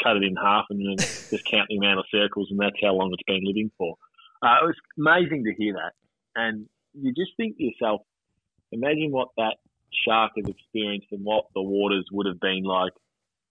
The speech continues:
Speaker 1: hundred years ago, two hundred years ago, three hundred years ago, and just the amount of fish life compared to the overfishing that's, that the world has experienced over the past few hundred years. The things that that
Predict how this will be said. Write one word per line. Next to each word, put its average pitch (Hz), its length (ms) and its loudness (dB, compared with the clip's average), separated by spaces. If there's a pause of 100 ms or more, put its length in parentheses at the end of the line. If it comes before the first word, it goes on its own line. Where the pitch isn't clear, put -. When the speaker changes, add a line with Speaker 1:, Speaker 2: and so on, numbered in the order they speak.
(100)
Speaker 1:
hundred 101 300 2
years 92 180 -2
ago, 92 240 2 (140)
two 107 80 2
hundred 95 240 -2
years 92 200 -4
ago, 92 200 0 (460)
three 120 440 4
hundred 104 260 0
years 101 220 0
ago, 95 220 2 (460)
and 101 180 -2
just 110 220 0
the 110 100 2
amount 104 320 0
of 95 120 -4 (1500)
fish 113 260 2
life 101 320 2 (420)
compared 104 480 0
to 101 80 -8
the 101 100 0
overfishing 98 760 0
that's, 95 120 -8 (520)
that 104 100 -2
the 101 80 -2
world 107 320 4
has 98 80 2 (100)
experienced 95 540 -4 (140)
over 95 240 0
the 87 80 -10 (100)
past 90 240 0 (160)
few 95 220 -2
hundred 90 260 -4
years. 127 260 0 (680)
The 95 80 -2 (100)
things 113 240 2
that 101 100 -8
that 107 180 0